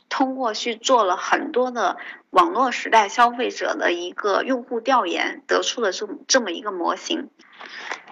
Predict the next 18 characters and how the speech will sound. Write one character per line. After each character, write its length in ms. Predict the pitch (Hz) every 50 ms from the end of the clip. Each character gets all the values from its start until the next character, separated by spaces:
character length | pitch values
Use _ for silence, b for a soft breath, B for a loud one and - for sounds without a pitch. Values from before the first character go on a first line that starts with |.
| B B B
呃， 300 | - - 220 214 208 208
简 260 | 208 - 196 - 269
单 180 | 196 233 254 262
来 220 | 254 214 196 202
说， 460 | 208 - - 214 208 214 214 220 208 B B B _
这 160 | - 262 247
个 100 | 247 226
模 280 | 214 190 180 175 185 214
型 300 | 226 - - 185 180 185
呢， 300 | 180 180 185 202 214 226 311 -
就 200 | - 208 202 208
是 380 | - - 196 - 254 - B B B B _ _
在 260 | - - 262 233 202 196
不 260 | - - 294 262 220
同 220 | - - 180 185
的 140 | 196 202 208
阶 280 | 202 - 247 247 247 240
段 420 | 247 247 254 214 - - -